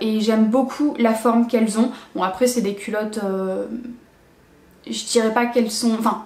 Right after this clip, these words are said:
tout dépend du tissu que vous utilisez. Là elles sont dans un jersey couleur chair, donc c'est, y a rien de très sexy, mais, euh, ce sont justement des culottes, euh, qu'on pourrait qualifier d'assez hybrides en fait.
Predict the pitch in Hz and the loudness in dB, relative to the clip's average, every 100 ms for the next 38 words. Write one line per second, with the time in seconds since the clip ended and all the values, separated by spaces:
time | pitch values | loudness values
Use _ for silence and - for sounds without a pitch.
0 | - 247 247 247 247 226 - 240 254 220 | -6 0 2 4 2 2 0 -2 0 -2
1 | 214 220 - 226 214 220 220 - - - | -2 -6 -4 -6 -2 0 0 -2 -16 -6
2 | 202 196 208 196 196 196 196 208 220 208 | -2 -2 -4 -4 -4 -4 -2 -2 -2 0
3 | 220 214 220 202 - - 240 240 - - | 0 -2 -6 -6 -2 0 0 0 -10 -4
4 | 226 214 - - - 208 196 190 190 190 | 0 0 -2 -8 -8 -4 -4 -2 -4 -6
5 | - - 233 247 240 220 220 - 233 220 | -10 -2 2 4 4 2 -2 -4 -2 -2
6 | 214 214 - _ _ - - - 226 - | -4 -12 -18 _ _ -18 -4 0 0 0
7 | - 247 302 - - - - - - - | 0 -2 -2 -10 -20 -20 -20 -20 -12 2
8 | 220 226 - - - _ _ _ _ _ | 4 4 0 -6 -18 _ _ _ _ _
9 | 220 196 202 - - - 233 - 233 262 | -6 -4 -4 -4 -8 -12 -12 -4 -2 2
10 | 247 240 233 - 254 240 247 233 233 233 | 2 2 -2 0 4 4 4 2 0 2
11 | 240 240 220 208 202 202 _ _ - 220 | 2 2 -2 -4 -6 -10 _ _ -6 -6
12 | 214 220 214 220 214 - - - 247 240 | -4 -4 -4 -6 -6 -12 -16 -4 2 4
13 | 233 220 214 - 240 226 - 226 247 262 | 4 0 0 0 0 0 2 4 4 4
14 | 320 220 214 262 262 220 | 2 2 0 0 0 -4